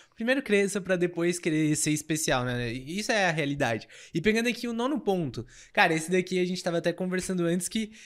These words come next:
eu não consegui identificar muito isso no dia a dia. Não, não sei, não me pareceu, mas não vamos deixar de citar. O nono ponto é porque os est-, o, as pessoas da geração Z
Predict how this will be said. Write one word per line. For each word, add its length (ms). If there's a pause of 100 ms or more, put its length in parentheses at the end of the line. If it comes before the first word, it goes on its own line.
(140)
eu 100
não 100
consegui 480
identificar 720
muito 400
isso 280
no 100
dia 160
a 80
dia. 340
Não, 160
não 680
sei, 200
não 120
me 80
pareceu, 360
mas 160
não 140
vamos 240
deixar 300
de 100
citar. 400 (180)
O 140
nono 260
ponto 600
é 80
porque 640
os 180
est-, 240
o, 320 (160)
as 140
pessoas 400
da 100
geração 400
Z 240